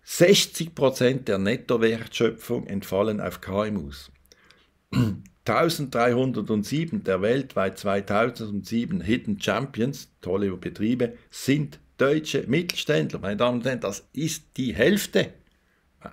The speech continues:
Deutschland als Industrie- und Wirtschaftsmotor, das ist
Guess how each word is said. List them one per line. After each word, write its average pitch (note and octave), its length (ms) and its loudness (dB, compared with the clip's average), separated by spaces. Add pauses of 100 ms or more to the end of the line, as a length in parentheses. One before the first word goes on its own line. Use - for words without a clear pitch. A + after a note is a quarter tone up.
(200)
Deutschland F2 680 0
als B2+ 280 -4
Industrie- C3+ 680 -2
und A#2 200 -4
Wirtschaftsmotor, B2 1160 -2
das - 340 -4 (280)
ist D3 320 -4